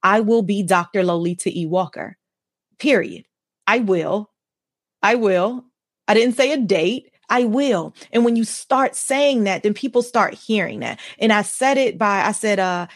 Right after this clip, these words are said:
it was on my vision board, my Be Me board, and it was Sean Shapiro. I say it all the time, Doctor Sean Shapiro. Um, and he said, "Hey, did you already apply? You keep talking about it." And I said, "Oh,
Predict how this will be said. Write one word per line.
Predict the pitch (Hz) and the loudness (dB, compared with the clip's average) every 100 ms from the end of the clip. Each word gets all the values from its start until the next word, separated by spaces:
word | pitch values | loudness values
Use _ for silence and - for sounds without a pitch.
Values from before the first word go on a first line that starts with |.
| _ | _
it | - - 214 | -6 0 0
was | 208 | 2
on | 208 | 0
my | 190 175 | 0 0
vision | 240 226 233 | 0 0 0
board, | 226 233 226 208 - _ _ _ _ _ _ - 202 | 0 0 0 -2 -6 _ _ _ _ _ _ -4 0
my | 185 | 0
Be | 214 240 | 2 2
Me | 226 214 | 2 2
board, | 220 214 208 - - - | 2 2 0 -4 -20 -2
and | 185 190 | 0 2
it | |
was | 185 | 0
Sean | - 220 240 | 0 0 0
Shapiro. | 226 233 226 175 | -2 -2 2 2
I | 170 | 2
say | 175 190 208 | 0 0 2
it | |
all | 202 | 2
the | 202 | 0
time, | 196 165 165 | -2 -6 -4
Doctor | 165 165 | -4 -6
Sean | - 196 226 | -2 2 2
Shapiro. | - 233 190 156 101 113 - | 0 -4 -2 -2 -4 -6 -6
Um, | 175 165 | -4 -4
and | 165 170 | -4 -2
he | 226 | -2
said, | - 165 156 - - _ _ - | 0 -2 -2 -8 -20 _ _ 0
"Hey, | - 175 175 _ _ _ _ _ | 0 0 -6 _ _ _ _ _
did | 240 | 0
you | 285 | 2
already | 285 269 | 2 2
apply? | 262 - 302 339 330 - _ _ _ _ _ _ _ _ _ _ _ | 0 0 0 0 -2 -8 _ _ _ _ _ _ _ _ _ _ _
You | 220 214 | -4 -2
keep | 330 311 | -2 0
talking | 294 381 311 | 2 2 2
about | 247 233 233 277 | 0 2 0 -2
it." | 302 - _ _ _ _ _ _ _ _ _ | -4 -10 _ _ _ _ _ _ _ _ _
And | 180 | -6
I | 214 | -4
said, | 208 190 - | 0 0 2
"Oh, | 269 247 180 160 | 2 2 0 -2